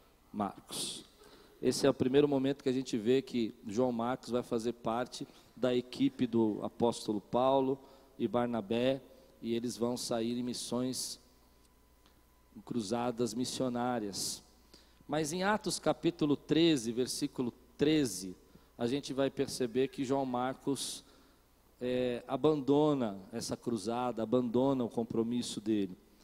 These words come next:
Diz assim, Atos treze, treze:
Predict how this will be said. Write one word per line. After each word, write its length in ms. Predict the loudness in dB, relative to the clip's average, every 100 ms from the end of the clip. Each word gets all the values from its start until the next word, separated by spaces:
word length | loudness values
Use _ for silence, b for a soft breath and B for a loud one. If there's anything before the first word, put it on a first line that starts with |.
| b b b _
Diz 200 | -6 -4
assim, 340 | -4 -2 -2
Atos 400 | 0 0 -2 -6
treze, 420 | -2 2 2 0 -6
treze: 600 | 0 4 4 2 -6